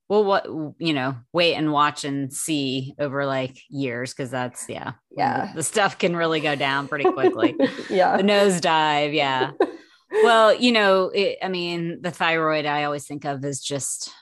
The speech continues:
Speaker 1: um, it's such a, like, sweet little, like, it's, I mean, it's strong and sensitive at the same time, right? And so
Speaker 2: Yeah.
Speaker 1: it,
Speaker 2: And we
Speaker 1: it's
Speaker 2: need
Speaker 1: gonna,
Speaker 2: it. <laughs>
Speaker 1: yeah, yep, and we definitely need it for
Speaker 2: We need it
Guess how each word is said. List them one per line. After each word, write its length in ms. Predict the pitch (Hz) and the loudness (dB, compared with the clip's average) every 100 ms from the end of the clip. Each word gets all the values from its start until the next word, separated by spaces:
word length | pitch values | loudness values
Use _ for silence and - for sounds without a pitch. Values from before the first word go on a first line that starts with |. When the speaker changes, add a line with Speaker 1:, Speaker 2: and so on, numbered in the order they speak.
| _ | _
Speaker 1:
um, 420 | 151 139 135 147 - | -6 -4 -4 -4 -6
it's 180 | 185 - | -10 -6
such 180 | 320 349 | -6 -2
a, 60 | |
like, 300 | 330 247 220 _ - _ _ _ | 0 0 -2 _ -20 _ _ _
sweet 420 | - 254 254 240 | -14 -8 -6 -6
little, 420 | - 226 226 220 220 | -6 -2 0 0 2
like, 480 | 196 175 151 - - _ - | 4 4 2 -2 -18 _ -16
it's, 340 | 67 - - - | -14 -10 -2 2
I 60 | 233 | 4
mean, 180 | 233 190 | 2 2
it's 180 | 196 - | 0 0
strong 520 | - 214 208 220 196 | 2 6 6 6 4
and 160 | 175 | 0
sensitive 440 | 175 160 160 165 160 | -2 -4 -2 -2 -2
at 120 | 165 | -8
the 80 | 165 | -4
same 300 | 170 165 170 | -2 -2 -4
time, 400 | 160 151 156 170 | -4 -2 -2 -2
right? 480 | 170 160 165 175 - | -2 0 2 0 -2
And 220 | 160 160 | -6 -8
so 440 | - 165 156 151 147 | -6 -2 0 2 2
Speaker 2:
Yeah. 520 | 143 269 - - 196 - _ | 2 0 -4 -8 -12 -18 _
Speaker 1:
it, 200 | 170 165 | -6 -2
Speaker 2:
And 140 | - 208 | 0 4
we 120 | 214 | 4
Speaker 1:
it's 80 | 190 | 6
Speaker 2:
need 200 | 226 - | 4 4
Speaker 1:
gonna, 60 | |
Speaker 2:
it. 300 | 175 165 - - | 4 2 0 -2
<laughs> 100 | - | 0
Speaker 1:
yeah, 200 | 156 127 - _ | 2 -2 -6 _
yep, 300 | - 170 165 - | 2 4 0 -2
and 140 | 165 | -2
we 100 | 160 | 0
definitely 340 | 151 143 151 143 | -2 -2 -4 -4
need 220 | 143 131 | -4 -4
it 240 | 120 98 | -4 -6
for 440 | - 143 135 - 135 | -8 -4 2 4 4
Speaker 2:
We 80 | 143 | 0
need 140 | 196 | 0
it 300 | 170 175 | -2 -2